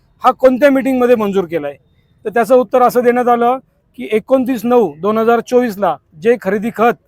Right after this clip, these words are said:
किंवा मग जी जागा घ्यायचा ठराव झाला, त्याच ठरावाने आम्हाला हे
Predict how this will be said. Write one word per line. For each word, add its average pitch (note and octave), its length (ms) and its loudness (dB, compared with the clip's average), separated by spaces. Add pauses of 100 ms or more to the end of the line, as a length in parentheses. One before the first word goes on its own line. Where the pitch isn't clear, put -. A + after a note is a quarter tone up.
(320)
किंवा A3 180 0
मग A#3 120 0
जी G#3+ 220 -4
जागा A3+ 340 2
घ्यायचा A3 260 2
ठराव A3 340 2
झाला, G#3+ 260 2 (340)
त्याच C4+ 240 4
ठरावाने A#3+ 320 2
आम्हाला A#3 260 0
हे A#3+ 260 4